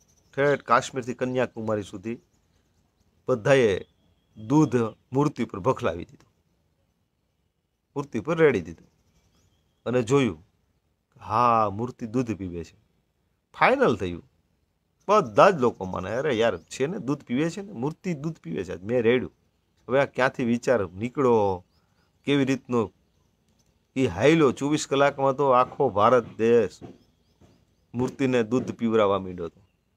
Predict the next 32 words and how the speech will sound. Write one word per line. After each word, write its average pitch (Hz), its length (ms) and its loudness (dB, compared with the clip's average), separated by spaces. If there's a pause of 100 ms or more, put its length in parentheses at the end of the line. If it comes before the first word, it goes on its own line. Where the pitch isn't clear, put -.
(460)
કોઈએ 127 240 2
જાહેરાત 127 420 4
નહોતી 170 200 -4
કરી 165 220 -2
હો. 269 180 -6 (720)
આપણે - 180 -8
પેલી 101 200 -6
થાળી 117 500 0
વગાડવાનું 110 540 2
કેવું 214 300 0
આપણે 120 220 0
આપણા - 800 -10 (320)
માનનીય 107 260 -4
વડાપ્રધાન 104 500 0
શ્રીએ 104 320 -2
આપણને 101 300 -4
કીધું 104 300 -12
હતું 101 260 -12
કે 95 80 -10
વગાડો, 101 360 -2
અને 101 180 -8
આખા 98 220 -8
દેશમાં 101 380 -8
જે 104 180 -4 (400)
ચિત્ર 113 320 -4
થયું 117 220 -10
હતું 127 120 -6
એવું 196 260 4
નહીં, 92 140 -4 (460)
કોઈએ 214 280 6
નહોતું 95 300 -2
કીધું. 107 580 -10